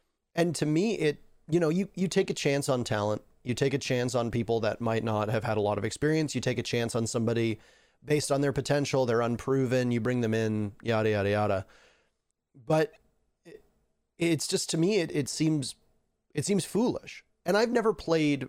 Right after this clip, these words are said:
Rainbow Six at this level. I don't have any real experience to draw that off of. But it seems like upheaving team chemistry, as oftentimes these, these rosters are,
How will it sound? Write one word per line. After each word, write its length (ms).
Rainbow 280
Six 260
at 60
this 140
level. 340
I 80
don't 340
have 180
any 300
real 680
experience 520
to 80
draw 220
that 140
off 260
of. 180
But 160
it 120
seems 260
like 240
upheaving 640
team 260
chemistry, 560
as 160
oftentimes 640
these, 280
these 200
rosters 520
are, 280